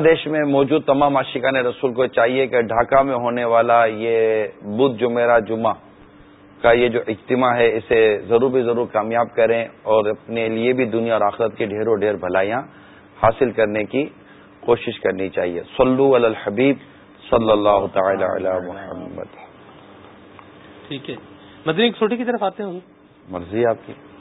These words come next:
Speaker 2: جی، ٹھیک ہے جی۔ گیارہ سوالات ہوں گے، بارہویں پر آپ کو پہنچنا ہے۔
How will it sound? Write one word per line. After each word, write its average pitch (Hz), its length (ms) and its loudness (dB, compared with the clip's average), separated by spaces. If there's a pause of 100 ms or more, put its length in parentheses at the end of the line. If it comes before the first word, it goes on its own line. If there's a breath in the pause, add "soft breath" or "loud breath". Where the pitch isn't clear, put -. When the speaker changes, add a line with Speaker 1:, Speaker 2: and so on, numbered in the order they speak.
(160)
Speaker 2:
جی، 123 180 -6 (680)
ٹھیک 160 200 -10
ہے 175 80 -6
جی۔ 139 60 -14 (1300)
گیارہ 165 340 4
سوالات 160 440 2
ہوں 160 140 -6
گے، 160 100 -4
بارہویں 143 380 0
پر 143 80 -4
آپ 131 160 -4
کو - 140 -20
پہنچنا 147 400 -8
ہے۔ 131 80 -8